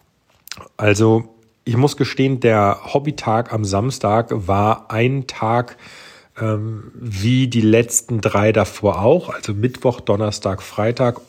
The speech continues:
und Samstag, denn ich habe an jedem dieser vier Tage immer ein bisschen was gemacht. Und was habe ich getan? Du weißt mittlerweile, wenn du diesen Podcast gehört hast, dass ich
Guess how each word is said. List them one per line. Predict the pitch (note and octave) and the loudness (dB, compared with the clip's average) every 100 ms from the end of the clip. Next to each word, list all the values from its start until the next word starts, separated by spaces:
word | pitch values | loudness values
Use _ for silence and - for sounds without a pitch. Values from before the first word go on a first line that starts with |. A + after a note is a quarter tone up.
| - | 2
und | D3+ D3 C#3+ | 4 4 0
Samstag, | - A2 G2+ C#3+ - D#3+ F3 - | -2 0 0 -2 -2 0 0 0
denn | A2+ | -2
ich | G#2+ G2+ | -2 -4
habe | G#2 A#2+ | -4 -2
an | A2+ G2+ | -2 -4
jedem | F2+ G#2+ C3+ B2 | -2 0 0 0
dieser | A#2 A2 A2 | -4 0 -2
vier | - A#2 G#2+ | 0 -2 -2
Tage | - F#2+ G#2+ G#2+ | -2 -2 -2 -2
immer | A#2 G#2+ G2+ | -2 -2 -2
ein | G2 F2 | -4 -4
bisschen | G#2+ - F2 | -4 -4 -6
was | D2+ - | -8 -8
gemacht. | D#2+ G#2+ F3 - - - - - - - - - | -2 0 0 -2 -20 -20 -18 -16 -16 -18 -20 -6
Und | - C3 - - - | 0 0 0 -16 -8
was | - A2+ - | -2 -2 -2
habe | F#2+ | -8
ich | - | -10
getan? | - - A2+ D#3 F#3+ _ _ _ _ _ _ _ _ - | -8 -2 0 0 -4 _ _ _ _ _ _ _ _ -8
Du | G2 G2+ | -4 -2
weißt | F#2+ C3+ D#3 - | 2 2 0 -2
mittlerweile, | D3 C#3 B2+ A#2+ A#2+ A#2+ | -4 -2 0 2 2 0
wenn | G#2 | -2
du | G2+ | -4
diesen | F#2+ F2 | -6 -8
Podcast | E2+ - - - G#2+ - | -2 -2 -2 -4 -4 -2
gehört | A2 G2+ G2+ G#2 | -2 -2 -2 -4
hast, | F#2+ - - - - - | -8 -10 -18 -20 -20 -2
dass | A2 A#2 | 0 0
ich | C#3 D3 D3 | 0 -2 -2